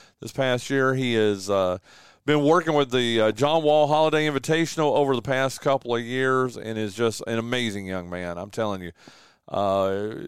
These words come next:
he had his own podcast for a while,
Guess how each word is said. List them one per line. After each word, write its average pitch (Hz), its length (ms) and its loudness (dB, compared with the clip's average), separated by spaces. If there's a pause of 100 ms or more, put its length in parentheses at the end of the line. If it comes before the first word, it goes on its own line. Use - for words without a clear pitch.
(120)
he 131 260 0
had 156 200 2
his 139 120 0
own 123 160 2
podcast 160 680 0
for 160 180 0
a 143 60 4
while, 151 500 2